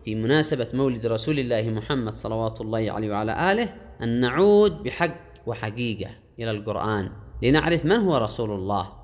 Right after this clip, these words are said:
من هو محمد، ومن هم الأنبياء، كيف أهلهم الله، كيف رباهم، كيف أجعلهم قدوات، كيف أراد من البشر جميعا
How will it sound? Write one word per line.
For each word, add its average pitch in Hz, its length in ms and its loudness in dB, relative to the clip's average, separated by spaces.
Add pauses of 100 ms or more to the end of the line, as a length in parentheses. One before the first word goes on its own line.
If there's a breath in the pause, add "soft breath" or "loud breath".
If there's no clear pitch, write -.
(140)
من 151 120 2
هو 165 180 4
محمد، 120 560 0
ومن 160 220 2
هم 135 160 -2
الأنبياء، 101 600 -2 (160)
كيف 113 200 -2
أهلهم 113 520 -2
الله، 98 300 -2 (100)
كيف 107 200 -6
رباهم، 104 540 -4 (180)
كيف 117 120 -14
أجعلهم 110 680 -4
قدوات، 107 420 2 (260)
كيف 170 340 4
أراد 135 640 2
من 107 200 -2
البشر 107 520 -2
جميعا 107 500 -2